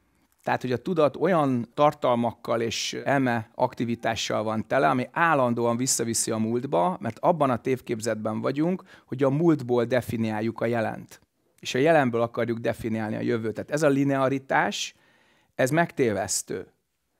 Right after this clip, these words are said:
Pedig, hogyha gyakorolsz, és megfelelő meditatív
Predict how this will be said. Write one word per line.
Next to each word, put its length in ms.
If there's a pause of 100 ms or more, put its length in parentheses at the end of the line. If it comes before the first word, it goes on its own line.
(440)
Pedig, 260
hogyha 560
gyakorolsz, 800
és 260
megfelelő 460
meditatív 800